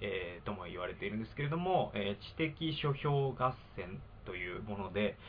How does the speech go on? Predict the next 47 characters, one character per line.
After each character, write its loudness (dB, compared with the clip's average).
え 4
ー、 -
こ 6
れ 12
を、 12
ま 12
あ、 8
一 6
人 8
で 6
や 4
っ -2
て -2
い 0
こ 2
う 0
と 0
い 2
う 2
の 2
が、 -4
え -4
ー、 -8
一 -4
人 -4
用 -2
ビ -6
ブ -8
リ -8
オ -2
バ -2
ト -10
ル -12
で -12
す。 -10
で、 12
え 8
っ 4
と、 12
ま 12
あ、 -12
単 8
純 6
に 6
で 4
す -8
ね、 -8